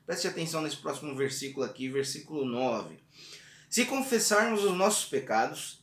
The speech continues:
ele é fiel e justo para nos perdoar todos os pecados e nos purificar de qualquer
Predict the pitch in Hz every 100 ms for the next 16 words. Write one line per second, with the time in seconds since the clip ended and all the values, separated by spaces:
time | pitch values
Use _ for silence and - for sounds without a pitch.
0 | - 151 139 160 - 160 127 131 185 202
1 | 202 151 135 202 254 - 160 143 147 143
2 | 135 147 156 143 131 139 170 - - _
3 | _ - 277 233 - 185 170 151 175 -
4 | - _ - 202 208 233 - 165 143 -
5 | 104 110 - - _ - 127 131 110 -
6 | - 131 160 180 185